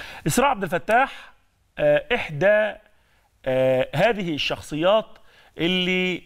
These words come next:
انتفعت بشكل مطلق وبشكل واضح من مشاركتها في ما يسمى ثورات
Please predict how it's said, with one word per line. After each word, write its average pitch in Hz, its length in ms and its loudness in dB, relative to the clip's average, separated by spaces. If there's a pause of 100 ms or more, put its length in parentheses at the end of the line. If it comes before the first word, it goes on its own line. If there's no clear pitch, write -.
(260)
انتفعت 175 640 -2 (760)
بشكل 180 460 -2
مطلق 214 640 -4 (100)
وبشكل 139 420 -6
واضح 208 500 2 (480)
من 202 480 -2 (460)
مشاركتها 147 720 -4
في 180 260 -4
ما 156 140 2
يسمى 143 580 -2 (400)
ثورات 151 560 2